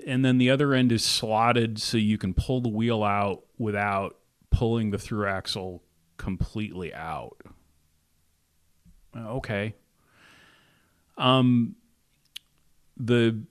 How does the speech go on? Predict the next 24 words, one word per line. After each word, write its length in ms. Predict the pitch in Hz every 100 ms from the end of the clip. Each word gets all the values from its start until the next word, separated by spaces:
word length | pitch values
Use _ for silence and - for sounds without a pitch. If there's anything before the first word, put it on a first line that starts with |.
| _ _ _ _ _ _ _ _ _
the 280 | 175 160 117 - _ _ _ _ _ -
kind 240 | - 143 135
of 180 | 113 -
sales 500 | - 139 139 127 -
pitch 480 | - 139 113 -
says 540 | - 131 120 120 110 107
that 340 | 107 101 - _ _ _ -
it, 260 | 123 110 - -
you 120 | 123
know, 160 | 113 101
makes 320 | 110 110 -
the 80 | 104
bikes 540 | 107 107 95 - - -
a, 140 | 110 -
a 80 | 110
little, 500 | 104 107 101 98 95
uh, 440 | 92 90 85 85 85
stiffer, 640 | - - 165 170 160 151 - _ _ _ _ _ _ _ -
uh, 140 | 98
especially 520 | 90 - 117 - 101 101
under 200 | 92 90
load. 560 | 110 131 123 123 117 - _ _ _ _ _ _ _ _ _ _ _ _ _ _ _ _ _ _ _ _ - _ _ _ 151
You 100 | 104
know, 220 | 90